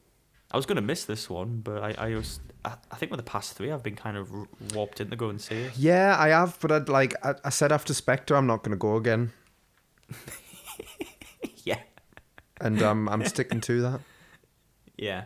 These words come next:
Speaker 2: It's like, I'm not, I'm not putting myself through that again.
Speaker 1: I found it annoying that with Spectre, they had to do the whole thing of, like, "Ah, you know, all the other villains in the past, it was all down to me."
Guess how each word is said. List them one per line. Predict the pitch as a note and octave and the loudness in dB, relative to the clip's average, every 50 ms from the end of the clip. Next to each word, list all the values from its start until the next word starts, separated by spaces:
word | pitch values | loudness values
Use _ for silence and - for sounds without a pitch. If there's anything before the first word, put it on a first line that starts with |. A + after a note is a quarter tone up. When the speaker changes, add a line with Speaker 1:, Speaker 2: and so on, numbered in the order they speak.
| - - | -12 -20
Speaker 2:
It's | _ - - - | _ -18 -10 -6
like, | A2+ G#2 | -4 -4
I'm | F#2 G2+ F#2 | -4 -4 -4
not, | F2+ - - - | -8 -10 -8 -6
I'm | G#2 G#2 | -4 -4
not | G#2 - | -4 -6
putting | - - G2+ - | -8 -12 -10 -10
myself | E2+ - - D2 D2+ - | -8 -6 -8 -8 -8 -8
through | - - F#2+ F2+ | -10 -8 -8 -6
that | D#2+ D#2+ E2+ | -8 -8 -10
again. | - - F2 F2+ G2+ G2 _ _ | -10 -12 -10 -10 -10 -12 _ _
Speaker 1:
I | - B2+ D3+ | 6 6 6
found | F3 - F#3 E3+ D#3+ D3+ | 6 6 2 2 4 2
it | C3+ A#2+ | 0 -2
annoying | B2 B2+ A#2+ A#2 A#2 A2+ A2 A2 G#2+ G#2+ G#2+ G#2 G2+ G2+ G2 F#2+ | -2 -2 0 0 0 0 0 -2 -2 -4 -4 -6 -6 -8 -8 -6
that | G#2 G2 G#2 A2 - - - - - - _ _ _ _ _ _ _ _ _ _ _ _ _ _ _ _ _ _ _ _ _ - - | -6 -6 -6 -6 -10 -12 -14 -16 -18 -20 _ _ _ _ _ _ _ _ _ _ _ _ _ _ _ _ _ _ _ _ _ -12 -10
with | A2+ A2+ | -8 -8
Spectre, | - - - B2 A#2 A2 - - G2 | -8 0 0 0 0 0 -4 -6 -6
they | G2+ G#2 | -4 -4
had | - B2 - | -2 -2 -2
to | - G2+ | -2 -2
do | F#2+ G2+ G2 | -4 -4 -6
the | G#2+ | -4
whole | A2 A2+ G#2+ G2+ G2+ | -4 -2 -2 -2 -2
thing | - A2 G2+ G2+ | -4 -6 -6 -4
of, | G2 G2+ | -6 -6
like, | G2 - - | -8 -4 0
"Ah, | G#2+ C3 D#3 C#3 A2 A2 - | 2 4 4 4 2 0 -2
you | A2 A#2+ | -4 -2
know, | B2 A#2+ A#2+ | 0 0 0
all | G#2 G#2+ A#2+ A#2+ | 2 2 0 0
the | A2+ A#2 | 0 0
other | B2+ C3 C3 | 0 -2 -2
villains | A#2 A#2 G#2+ G#2 G2+ G#2 A2 A2 A2 A2 - - - - | -2 -2 -2 -2 -4 -6 -6 -6 -6 -8 -8 -10 -10 -10
in | G2 | -10
the | G2 | -10
past, | - - C3+ C3 A2+ A#2 - - | -8 -6 -6 -6 -6 -8 -12 -10
it | - | -10
was | F2+ G2+ A2 | -8 -6 -6
all | G#2 G#2 | -6 -4
down | G2+ G2+ G2+ G2+ G2 - | -4 -4 -6 -6 -6 -8
to | - G2+ | -10 -10
me." | G2 G2+ C3 C#3+ A#2+ G2 F#2 F2+ | -8 -8 -8 -8 -8 -8 -10 -12